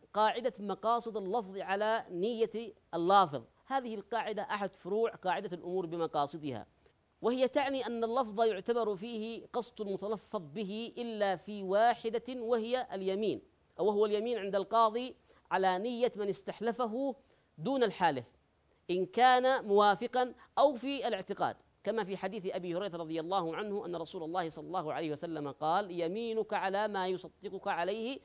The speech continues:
صاحبك"، وفي رواية: "يصدقك به صاحبك"، وفي طريق آخر للحديث: "اليمين على نية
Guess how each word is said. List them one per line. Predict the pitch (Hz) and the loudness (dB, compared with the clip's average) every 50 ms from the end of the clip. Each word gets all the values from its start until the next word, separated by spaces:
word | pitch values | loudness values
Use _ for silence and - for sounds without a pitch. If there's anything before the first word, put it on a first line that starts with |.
| _ _ _ _ | _ _ _ _
صاحبك"، | - - 180 175 160 165 170 175 170 - - _ _ _ _ _ _ - 135 | -2 2 4 4 4 2 -2 -4 -4 -6 -8 _ _ _ _ _ _ -16 -10
وفي | 123 147 156 147 151 | -4 -2 -2 0 2
رواية: | 165 196 214 220 247 269 247 - - _ _ _ _ _ - | 4 6 6 6 6 4 2 -2 -6 _ _ _ _ _ -10
"يصدقك | 156 196 180 - - 240 202 220 - 208 | -6 -6 -6 -6 -8 -8 -6 -4 -2 -2
به | 190 185 247 233 262 233 | -4 -4 -4 -4 -4 -2
صاحبك"، | - 220 208 185 185 196 185 180 - - _ _ - | 2 2 2 2 2 0 -2 -2 -4 -6 _ _ -12
وفي | - 131 151 185 185 | -10 -8 -6 -6 -4
طريق | 180 190 214 220 185 208 196 - | -2 -2 -2 -2 -2 -4 -2 0
آخر | 220 220 196 185 196 | 2 0 0 0 -2
للحديث: | 196 202 185 - 185 185 175 233 262 277 - - - 185 | -6 -6 -6 -6 -6 -6 -4 -4 -6 -6 -6 -6 -4 -4
"اليمين | 185 185 180 180 180 196 233 247 233 214 | -4 -2 0 0 0 -2 -2 -2 -4 -4
على | 196 180 190 180 175 165 | -2 -2 -2 0 0 0
نية | 165 202 233 233 214 214 226 226 | 0 -2 -4 -6 -2 -2 -2 -2